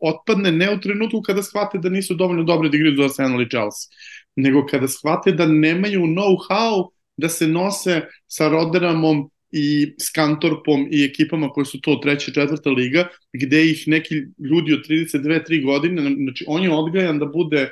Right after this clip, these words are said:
mekan lik koji će da, da se,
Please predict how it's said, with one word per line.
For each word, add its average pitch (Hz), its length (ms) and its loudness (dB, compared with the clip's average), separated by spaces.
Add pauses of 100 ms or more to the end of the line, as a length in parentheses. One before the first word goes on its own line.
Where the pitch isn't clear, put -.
(300)
mekan 151 800 -2 (260)
lik 151 240 4 (120)
koji 139 220 4
će 143 180 0
da, 139 180 -2
da 139 180 -2
se, 143 320 0